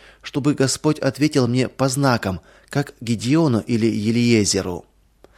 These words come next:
Говоривший провёл рукой по лбу, немного помолчал и добавил: «Но потом я понял, что у него для каждого есть свои способы откровения, и потому просто продолжал молиться,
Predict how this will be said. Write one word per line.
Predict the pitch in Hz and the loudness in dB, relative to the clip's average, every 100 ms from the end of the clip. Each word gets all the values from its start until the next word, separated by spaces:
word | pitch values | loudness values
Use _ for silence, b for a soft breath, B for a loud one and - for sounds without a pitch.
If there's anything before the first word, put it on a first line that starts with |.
| B B B B - | B B B B -4
Говоривший | 104 123 170 - 151 | 0 0 0 -2 -2
провёл | 117 120 120 | 0 0 0
рукой | 107 - 113 | -2 -2 -2
по | - 117 | 2 2
лбу, | 123 113 123 - b b b | 2 0 0 -2 b b b
немного | 113 117 107 98 | -2 0 0 -2
помолчал | 98 95 95 - 117 113 - | -2 -2 -4 -2 -2 -4 -4
и | 117 | -2
добавил: | 120 90 92 90 - _ _ _ _ _ _ _ _ | -2 0 -2 -4 -10 _ _ _ _ _ _ _ _
«Но | 135 | -6
потом | 160 160 175 | -4 -4 -2
я | 175 | -2
понял, | 175 175 135 98 B B B B | 0 2 2 0 B B B B
что | - 170 | -4 2
у | 160 | 2
него | 156 160 180 | 2 4 2
для | 123 | 2
каждого | 120 156 151 131 113 | -2 -2 0 2 4
есть | 107 143 - | 2 0 -2
свои | 104 107 117 117 - - - | -2 0 0 -2 -6 -14 -8
способы | - - 151 147 113 104 | -8 -4 -4 -2 0 0
откровения, | 104 113 113 113 110 87 82 - B B B B | -2 -2 -2 0 0 0 -8 -12 B B B B
и | - | -4
потому | 170 170 175 | -2 0 0
просто | 175 196 190 143 - | 2 2 2 0 0
продолжал | - 117 104 123 127 | -2 -2 0 0 -2
молиться, | 104 87 80 - - | -2 -2 -4 -4 -4